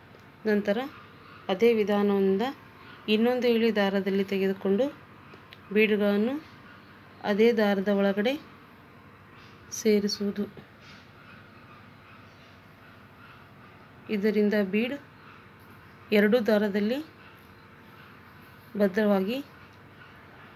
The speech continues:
ಕುಳಿತುಕೊಳ್ಳುತ್ತದೆ. ಇದು ಬೇಬಿ ಕುಚ್ಚಿನ ತಲೆಯ ರೂಪವನ್ನು ಪಡೆದುಕೊಳ್ಳುತ್ತದೆ. ನಂತರ ಎರಡು ಆರು ಎಳೆ ದಾರದಲ್ಲಿ ಒಂದು ಕಡೆ ನಾಲ್ಕು,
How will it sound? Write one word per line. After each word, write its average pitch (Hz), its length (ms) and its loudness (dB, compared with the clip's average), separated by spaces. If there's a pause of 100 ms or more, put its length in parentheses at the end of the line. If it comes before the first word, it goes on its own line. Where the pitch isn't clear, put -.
(720)
ಕುಳಿತುಕೊಳ್ಳುತ್ತದೆ. 208 1040 -2 (1900)
ಇದು 220 240 -2
ಬೇಬಿ 208 320 2
ಕುಚ್ಚಿನ 226 400 -2
ತಲೆಯ 214 520 0 (640)
ರೂಪವನ್ನು 214 600 0 (640)
ಪಡೆದುಕೊಳ್ಳುತ್ತದೆ. 196 800 0 (840)
ನಂತರ 208 400 2 (360)
ಎರಡು 220 400 0
ಆರು 208 300 2
ಎಳೆ 208 220 2
ದಾರದಲ್ಲಿ 196 600 0 (1800)
ಒಂದು 220 260 0
ಕಡೆ 220 240 2
ನಾಲ್ಕು, 202 380 2